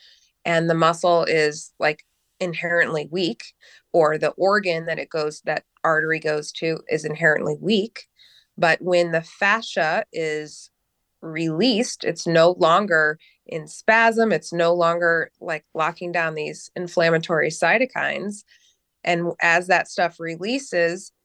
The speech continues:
that artery to the organ or the muscle can now be strong.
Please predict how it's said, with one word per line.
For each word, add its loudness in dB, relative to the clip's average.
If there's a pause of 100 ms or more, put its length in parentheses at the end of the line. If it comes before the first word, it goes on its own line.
(400)
that -2
artery -4
to -12
the -6 (100)
organ 2
or 0
the -4
muscle -2
can -8
now 4
be -6
strong. 0